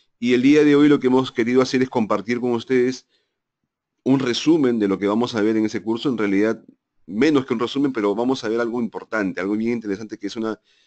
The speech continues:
demostración de que, de cómo podemos impactar rápidamente, eh, en las personas. Así que,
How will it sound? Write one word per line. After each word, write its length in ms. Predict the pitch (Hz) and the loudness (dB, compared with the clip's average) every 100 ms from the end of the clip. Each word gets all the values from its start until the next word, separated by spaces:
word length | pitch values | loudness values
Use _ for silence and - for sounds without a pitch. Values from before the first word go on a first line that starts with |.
| _ | _
demostración 880 | 101 107 101 101 - 95 - 139 165 | 0 2 2 -2 -4 -8 -4 -4 -4
de 100 | 139 | -4
que, 140 | 104 - | -6 -10
de 140 | 104 95 | -10 -6
cómo 240 | 120 131 | -2 0
podemos 360 | 113 120 123 113 | 0 0 0 -2
impactar 640 | 98 - 90 - 117 117 _ _ _ - | -4 -4 -8 -4 -4 -4 _ _ _ -12
rápidamente, 1040 | 120 127 131 113 110 113 117 117 117 - _ | -4 -4 -2 -2 0 -2 -2 -4 -6 -10 _
eh, 600 | 87 92 90 90 87 85 _ - | -10 -6 -6 -8 -10 -14 _ -6
en 140 | 95 | -4
las 100 | 92 | -2
personas. 640 | - 87 - 85 73 - _ _ _ _ _ _ _ _ | -6 -8 -8 -10 -12 -20 _ _ _ _ _ _ _ _
Así 200 | - 101 | -10 -2
que, 280 | 113 107 | -2 -2